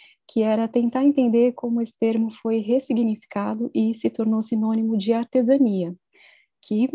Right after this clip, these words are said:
me parece o oposto de indústria. É, a minha hipótese era que os japoneses somente se deram conta da importância da sua tradição artesanal ao ver que isso começava a ser valorizado,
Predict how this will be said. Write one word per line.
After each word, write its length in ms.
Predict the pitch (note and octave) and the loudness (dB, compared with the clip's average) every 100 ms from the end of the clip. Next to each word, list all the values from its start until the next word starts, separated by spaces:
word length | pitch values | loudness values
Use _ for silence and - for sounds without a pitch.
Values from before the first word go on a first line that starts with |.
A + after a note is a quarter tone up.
| - | -2
me 140 | G#3+ | -2
parece 360 | - F#3 F#3 A#3+ | 0 -2 -2 0
o 80 | B3 | -2
oposto 420 | B3 G#3+ - A#3+ | 0 -2 2 0
de 120 | A3 | 4
indústria. 580 | C4+ G#3 F3+ - D#3+ F3 _ _ _ _ _ _ _ _ _ _ _ _ _ - | 4 2 -2 -8 -16 -16 _ _ _ _ _ _ _ _ _ _ _ _ _ -6
É, 220 | G3+ G3+ | -4 -4
a 80 | G#3 | -4
minha 180 | G#3 G#3+ | -4 -4
hipótese 760 | - B3 B3+ B3 A3 G3 G#3 - | -2 0 0 -2 -6 -4 -6 -4
era 240 | G#3+ G#3+ | -2 -2
que 120 | G#3+ A3+ | -2 -2
os 60 | |
japoneses 640 | G#3 G#3+ G#3+ A3 G#3+ A3 - | -2 -4 -2 -2 0 -4 -2
somente 480 | A3+ A3 C4 C#4+ - | -2 2 2 2 -2
se 180 | - B3 | -2 0
deram 320 | A3 A3 A3 | 0 0 -4
conta 500 | - G3+ G3 F#3+ G3+ | -4 -4 -4 -4 -4
da 140 | F#3+ | -2
importância 720 | F#3+ F#3+ G3+ - A3+ C4+ - B3+ | -4 -4 -8 -4 -2 0 0 0
da 120 | A3+ | 0
sua 280 | - G#3+ G#3 | -2 -2 -2
tradição 500 | G#3 G3+ - G#3 G3+ | 0 -2 -2 -4 -2
artesanal 880 | G#3+ - A3 G3+ G3 G3 A#3 A3+ G#3+ _ - - - - | -4 -4 -4 -2 -4 -4 -4 -6 -10 _ -20 -20 -16 -6
ao 160 | A3 | -4
ver 300 | G3 A3+ A#3 | 0 2 2
que 400 | A#3 - A#3 A#3 - | 0 -2 0 0 -2
isso 240 | A3 A3 | -4 -4
começava 460 | - A#3 A3 B3 C4+ | -4 -4 -4 -4 -2
a 20 | |
ser 160 | C4 A#3+ | -2 0
valorizado, 720 | A#3+ A3+ G#3+ G3+ F3+ F#3 | 0 0 -2 -4 -4 -4